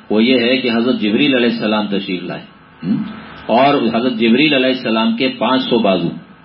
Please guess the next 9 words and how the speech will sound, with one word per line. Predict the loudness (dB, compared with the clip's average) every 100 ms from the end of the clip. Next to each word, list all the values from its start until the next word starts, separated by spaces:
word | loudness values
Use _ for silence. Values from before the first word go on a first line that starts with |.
| -20 -20 -4
پانچ | 0 0
سو | -2 -2
بازو، | -2 0 -2 -2 -12 -20 -20 -20 -4
اور | 0 0
اس | 0 -2 -2
ایک | -2 -2 0
بازو | 0 2 2 2
سے | 0 0 -2 -6 -18 -20 -6
اللہ | -2 0